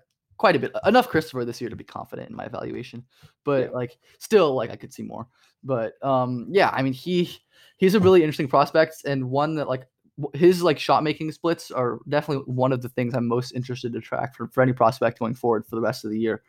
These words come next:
Speaker 1: Uh, and, and hoping, like, we end up, you know, actually getting a significant sample because, like, i-, again, if he is this, like, ridiculous inside the arc shot maker, um, I'm gonna be a lot more open to him just because difficult shot making is another way to add value. Um, but yeah,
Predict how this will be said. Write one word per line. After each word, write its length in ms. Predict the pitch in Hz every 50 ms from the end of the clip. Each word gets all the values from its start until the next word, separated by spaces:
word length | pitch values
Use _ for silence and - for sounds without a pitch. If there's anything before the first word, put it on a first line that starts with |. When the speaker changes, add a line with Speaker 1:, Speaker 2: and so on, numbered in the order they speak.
| _ _ _ _ _ _ _ _ -
Speaker 1:
Uh, 260 | 127 131 135 131 143 -
and, 120 | - -
and 80 | 160 220
hoping, 300 | 208 190 190 190 175 147
like, 200 | 147 135 - -
we 240 | 135 131 127 127 - _ -
end 160 | 135 135 127
up, 140 | 131 127 -
you 80 | 131
know, 60 | 120 -
actually 300 | 101 117 117 - 123 113
getting 220 | - 113 120 113
a 100 | 113 - -
significant 500 | - - 123 127 123 117 - 117 117 -
sample 440 | - - 120 110 - 95 110 - _ _ - - _ -
because, 280 | 147 143 175 170 175 165 113 -
like, 280 | 151 151 151 - - - _ -
i-, 80 | 165 160
again, 180 | - 135 107 - 143
if 100 | 156 -
he 120 | 226 214
is 120 | 190 180
this, 160 | - 175 156 -
like, 120 | 143 131
ridiculous 580 | 131 127 131 151 - 156 143 127 127 - - - _ _ _ - - - _ _
inside 380 | - 151 147 - 143 135 143 135
the 120 | 135 135
arc 140 | 135 135 131
shot 240 | - - 139 139 143
maker, 440 | 156 160 160 165 170 170 170 170 _ _ _ _ _ _ -
um, 360 | 123 131 127 123 131 127 123 -
I'm 120 | 139 147 151
gonna 120 | 151 151
be 100 | 139 143
a 60 | 131
lot 180 | 123 113 - -
more 140 | 131 123 104
open 280 | 107 120 - 139 135
to 60 | 135
him 300 | 147 147 135 135 135 131 - -
just 240 | 123 113 - -
because 460 | - 107 - - 117 113 - - - _ - -
difficult 340 | 120 135 113 127 127 117 -
shot 200 | - 123 98 113
making 240 | 120 120 - 123 113
is 100 | 110 117
another 200 | 110 113 113 110
way 100 | 113 113
to 60 | 87
add 160 | 98 107 -
value. 460 | - - 104 110 113 110 107 - 110 - _ _ _ _ _ _ -
Um, 440 | - 101 101 101 98 101 95 - - _ _ _ _ _ _ _ _ _ _ -
but 160 | 123 131 131
yeah, 200 | 151 156 113 -